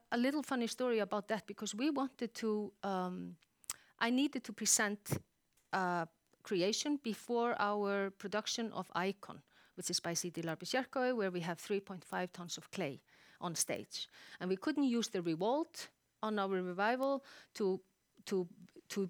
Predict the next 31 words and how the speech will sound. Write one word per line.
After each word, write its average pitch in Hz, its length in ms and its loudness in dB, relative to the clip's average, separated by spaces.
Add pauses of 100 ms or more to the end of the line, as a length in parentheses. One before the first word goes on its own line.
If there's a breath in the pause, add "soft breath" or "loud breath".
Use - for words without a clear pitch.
drive 254 540 4
the 214 100 2
clay 247 360 4
onto 233 300 0
stage. 269 560 0
We 233 100 4
had 233 200 4
to 233 80 -6
lay 220 340 2
the 202 100 0
clay 123 360 -2 (760 soft breath)
already 202 420 2
there. 160 280 0 (280 soft breath)
So 233 260 2
the 226 200 4 (160)
piece 339 320 4
that - 180 -2
was 214 220 -2 (320)
before 208 800 4
Icon 196 560 2 (400 soft breath)
only 247 260 2
had 269 240 4
ten 294 300 4
meters 302 640 0
in 214 140 0
front 262 320 0
of - 100 -6
it - 300 -12 (200)
on 196 200 -2
our 180 160 0
stage. - 480 -2